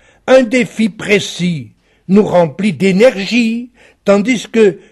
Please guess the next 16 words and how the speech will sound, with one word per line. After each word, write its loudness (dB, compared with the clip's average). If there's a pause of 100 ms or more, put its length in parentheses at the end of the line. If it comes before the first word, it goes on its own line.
(260)
un 2
manque 0
de -2
vision -2 (320)
nous 2
démotive 0
complètement. 0 (540)
Nous 2
n'avons 2
même 0
plus -4
envie -2
de -4
sortir -6
du 0
lit. 0